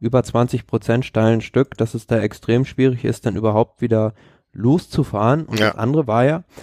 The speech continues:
Speaker 1: dass, ähm, an dem gesamten Anstieg keine Begleitfahrzeuge zugelassen waren. Also die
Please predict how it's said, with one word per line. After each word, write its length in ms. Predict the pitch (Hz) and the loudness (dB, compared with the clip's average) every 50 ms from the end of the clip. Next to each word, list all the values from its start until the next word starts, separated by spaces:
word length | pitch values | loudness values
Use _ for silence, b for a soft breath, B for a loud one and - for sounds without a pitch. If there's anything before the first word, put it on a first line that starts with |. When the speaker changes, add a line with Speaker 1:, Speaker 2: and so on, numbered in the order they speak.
| B B B B | B B B B
Speaker 1:
dass, 320 | - 117 113 - - - - | -2 -2 -2 -4 -8 -6 0
ähm, 760 | - 113 113 113 113 113 113 113 113 110 110 110 110 110 - _ _ - - | 2 4 4 4 4 2 0 0 -2 -2 -4 -4 -6 -8 -12 _ _ -10 -4
an 120 | - 120 | -2 0
dem 100 | 123 117 | 0 2
gesamten 480 | 110 127 113 110 120 127 143 - - - | 2 0 2 2 2 0 0 -4 -10 -6
Anstieg 580 | - 110 120 143 - - - 135 131 - - - _ _ _ _ _ _ _ - _ _ _ - - _ - | -4 -2 -2 -2 -4 -6 -6 -6 -6 -6 -12 -20 _ _ _ _ _ _ _ -20 _ _ _ -20 -20 _ -2
keine 180 | 123 117 127 | 2 2 2
Begleitfahrzeuge 920 | 120 117 104 104 107 110 127 - - - 120 107 - - 107 107 104 107 104 | 2 0 0 2 2 2 2 0 0 0 -2 -2 0 -2 -4 -2 -2 -4 -6
zugelassen 680 | - - 117 110 110 104 104 104 104 - 110 104 98 - | -6 -8 -8 -6 -4 -4 -4 -4 -4 -6 -10 -12 -10 -8
waren. 360 | 101 101 101 101 101 98 98 | -8 -6 -6 -6 -8 -10 -6
Also 320 | - - 107 104 110 110 | -4 -2 -2 0 -2 -2
die 320 | 104 107 107 107 107 104 | -2 -2 -2 -2 -2 -2